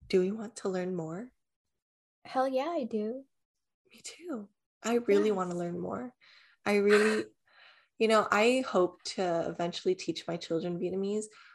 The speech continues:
Speaker 1: but, like,
Speaker 2: Yeah.
Speaker 1: damn, I ain't teaching them shit if I can't even teach myself. So I gotta work on that first.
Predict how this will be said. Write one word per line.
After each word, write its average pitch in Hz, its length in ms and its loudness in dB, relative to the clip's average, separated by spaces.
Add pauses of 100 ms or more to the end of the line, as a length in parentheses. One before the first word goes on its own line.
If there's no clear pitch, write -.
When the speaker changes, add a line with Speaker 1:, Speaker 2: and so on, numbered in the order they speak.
(240)
Speaker 1:
but, 175 220 4
like, 175 220 0
Speaker 2:
Yeah. 175 140 0
Speaker 1:
damn, - 80 -4
I 185 100 0
ain't 214 180 0
teaching 240 340 -2
them 220 160 -2
shit 180 320 0
if - 160 -4
I 180 80 0
can't 190 240 -2
even 175 180 0
teach - 260 -4
myself. - 540 -6
So 165 220 0
I 170 140 2
gotta 170 180 0
work 165 200 0
on 170 100 -6
that - 180 -8
first. - 500 -8